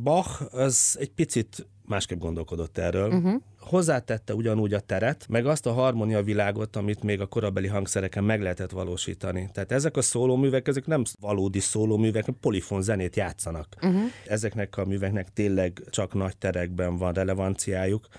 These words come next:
Speaker 1: anélkül nem jön ki az a felhangrendszer és az a polifónia, amit Bach maga beleírt. Egy másik szépsége az ilyen szóló koncertjeinknek,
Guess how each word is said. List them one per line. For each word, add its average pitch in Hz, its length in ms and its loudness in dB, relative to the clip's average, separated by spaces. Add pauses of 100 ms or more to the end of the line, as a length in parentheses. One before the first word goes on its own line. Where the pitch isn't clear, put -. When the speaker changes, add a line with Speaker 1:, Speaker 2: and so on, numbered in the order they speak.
(280)
Speaker 1:
anélkül 95 420 0
nem 98 200 2
jön 90 180 0
ki 95 160 -4
az 92 200 0
a 87 100 -2
felhangrendszer 90 800 -4
és 92 140 -4
az 90 100 -2
a 90 80 -4
polifónia, 98 840 0
amit 98 260 0
Bach 101 220 0
maga 95 200 0
beleírt. 107 720 0 (140)
Egy 110 140 0
másik 131 360 2
szépsége 117 640 2
az 101 140 2
ilyen 113 200 2
szóló 113 340 2
koncertjeinknek, 107 1200 -2